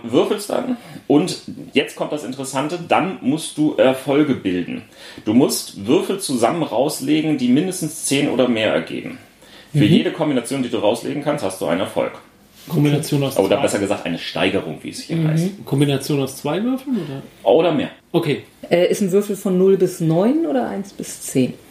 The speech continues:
Speaker 1: Der ist von eins bis zehn.
Speaker 2: Also man kann's theoretisch mit einem Würfel alleine schaffen.
Speaker 1: Genau.
Speaker 2: Mhm.
Speaker 1: Ähm, es gibt dann noch so ein bisschen Würfelfu, ähm, wenn du halt entsprechend, ähm, eine, eine,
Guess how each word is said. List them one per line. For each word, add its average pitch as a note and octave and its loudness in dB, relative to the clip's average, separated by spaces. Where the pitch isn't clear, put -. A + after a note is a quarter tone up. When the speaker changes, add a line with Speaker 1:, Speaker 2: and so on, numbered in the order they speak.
Speaker 1:
Der G2+ 4
ist - -2
von A#2 0
eins G2+ -2
bis - -8
zehn. - -10
Speaker 2:
Also C#3 -2
man C3+ 4
kann's D#3 2
theoretisch D3+ 2
mit D3+ 2
einem C3+ 4
Würfel C3+ 0
alleine A#2 -2
schaffen. - -8
Speaker 1:
Genau. E2 0
Speaker 2:
Mhm. C#3+ 2
Speaker 1:
Ähm, B2 0
es - -12
gibt D#3 -10
dann C#3+ 0
noch C3+ -2
so C3 -6
ein B2+ 0
bisschen B2 -4
Würfelfu, D3+ 2
ähm, A#2 6
wenn A#2+ 4
du A#2+ 2
halt A2+ 0
entsprechend, G#2+ -2
ähm, G2 4
eine, F#2+ 0
eine, F2+ 0